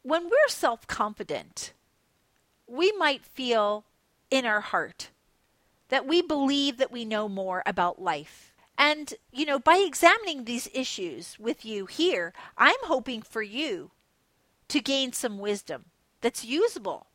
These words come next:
to succeed with self-confidence and to become a whole person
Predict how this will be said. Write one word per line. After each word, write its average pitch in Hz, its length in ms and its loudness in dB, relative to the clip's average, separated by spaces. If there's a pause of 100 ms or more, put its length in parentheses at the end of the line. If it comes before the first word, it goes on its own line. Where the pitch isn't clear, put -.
to 269 140 -6
succeed 220 800 -6
with 190 200 -2 (260)
self-confidence 180 1200 -4 (260)
and 294 380 4 (260)
to 330 100 0
become 330 380 0
a 240 80 2
whole 294 720 -2
person 165 800 -6